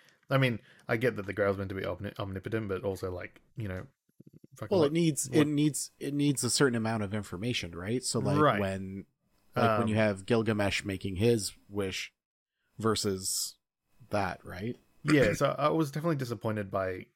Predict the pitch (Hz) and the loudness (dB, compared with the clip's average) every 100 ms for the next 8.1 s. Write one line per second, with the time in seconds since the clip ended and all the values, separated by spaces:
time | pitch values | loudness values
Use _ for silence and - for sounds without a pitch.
0 | _ - 104 95 101 95 92 - 95 92 | _ -10 -8 -6 -6 -6 -6 -8 -8 -8
1 | - - _ _ _ _ _ - - 139 | -10 -18 _ _ _ _ _ -12 -12 -12
2 | 107 - 98 98 - 92 - 107 107 117 | -10 -8 -8 -10 -12 -14 -10 -8 -6 -8
3 | 113 104 98 95 92 - 95 92 - - | -8 -10 -8 -8 -10 -14 -14 -14 -16 -16
4 | - - - 104 - _ _ _ _ _ | -14 -10 -10 -10 -12 _ _ _ _ _
5 | _ _ _ - 104 98 104 - 160 175 | _ _ _ -8 -6 -2 -4 -2 -4 -6
6 | - _ _ _ - 107 101 95 92 90 | -14 _ _ _ -6 -2 0 -2 -4 -10
7 | _ _ _ _ - 113 113 113 107 95 | _ _ _ _ 2 4 6 4 4 0
8 | - | -6